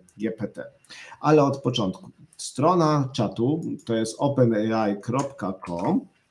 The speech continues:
Ja wam to teraz, e, wkleję. I teraz tak, jak nie macie, e, jeszcze, e, konta, to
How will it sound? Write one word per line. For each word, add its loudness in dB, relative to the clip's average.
Ja -2
wam -4
to -2
teraz, -6
e, 0
wkleję. 0
I 0
teraz 4
tak, -2
jak 0
nie 4
macie, 0
e, -6
jeszcze, 0
e, -4
konta, -2
to 0